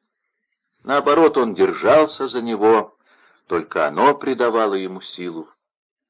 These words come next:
"Да и с жизнью мне бы пришлось расстаться", настаивал он из упрямства.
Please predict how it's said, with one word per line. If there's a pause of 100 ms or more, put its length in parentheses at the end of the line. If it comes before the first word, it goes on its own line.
(220)
"Да
и
с (140)
жизнью
мне
бы
пришлось
расстаться", (480)
настаивал
он
из
упрямства.